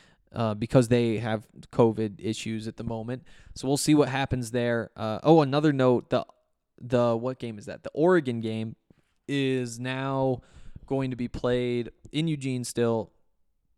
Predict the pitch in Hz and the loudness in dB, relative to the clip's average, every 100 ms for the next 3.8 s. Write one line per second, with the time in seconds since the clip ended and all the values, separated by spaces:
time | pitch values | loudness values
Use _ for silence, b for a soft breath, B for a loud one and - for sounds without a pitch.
0 | _ 127 127 123 120 117 117 110 110 _ | _ -4 -2 0 -2 -2 -4 -6 -10 _
1 | _ _ _ _ _ _ _ - _ _ | _ _ _ _ _ _ _ -20 _ _
2 | - 139 139 139 135 131 123 - 127 123 | -4 -2 0 2 2 0 -4 -8 -8 -6
3 | 117 - _ - - - _ | -10 -16 _ -10 -10 -14 _